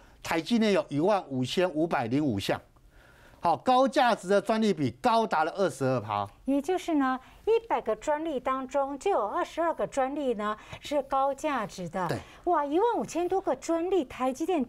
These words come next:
Speaker 2: 很厉害，
Speaker 1: 对，
Speaker 2: 半导体部分。
Speaker 1: 对，半导体专利。所以这个红色的，等一下看到红色的有，哦，就是胜过三星了。
Speaker 2: 完胜三星。
Speaker 1: 完胜三星。
Speaker 2: OK，OK。
Speaker 1: 另外呢，在电子数，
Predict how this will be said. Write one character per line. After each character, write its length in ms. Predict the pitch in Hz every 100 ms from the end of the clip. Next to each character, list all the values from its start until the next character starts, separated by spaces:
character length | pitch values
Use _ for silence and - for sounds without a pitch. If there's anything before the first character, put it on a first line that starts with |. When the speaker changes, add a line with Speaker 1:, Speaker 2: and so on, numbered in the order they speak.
| -
Speaker 2:
很 260 | 262 233 247
厉 200 | 349 320
害， 140 | 339
Speaker 1:
对， 100 | 190
Speaker 2:
半 120 | 349
导 160 | 254 294
体 140 | 269
部 60 | -
分。 100 | 220
Speaker 1:
对， 20 | -
半 140 | 214
导 120 | 202
体 60 | 175
专 140 | 170
利。 20 |
所 200 | 143 320
以 120 | 285 196
这 140 | 302
个 100 | 247
红 240 | 196 175
色 180 | 190 220
的， 120 | 160
等 100 | 131
一 20 | 180
下 60 |
看 120 | 202
到 140 | 190 147 -
红 260 | - 185 202
色 180 | 277 220
的 200 | 170 - _
有， 160 | 156 -
哦， 260 | 147 107 -
就 100 | 202
是 200 | 208 - - _ -
胜 340 | - 214 147
过 180 | 139 131
三 200 | 110 107
星 200 | 107 95
了。 100 | 90 - -
Speaker 2:
完 240 | 226 220 226
胜 240 | 302 233
三 160 | - 190
星。 0 |
Speaker 1:
完 140 | 110
胜 180 | - 120
三 140 | 110 107
星。 120 | 262
Speaker 2:
OK，OK。 500 | 98 254 247 233 214
Speaker 1:
另 140 | 302
外 160 | 294 240
呢， 180 | 220 214
在 160 | 262
电 260 | 214 285 220
子 160 | 160 139
数， 280 | 214 202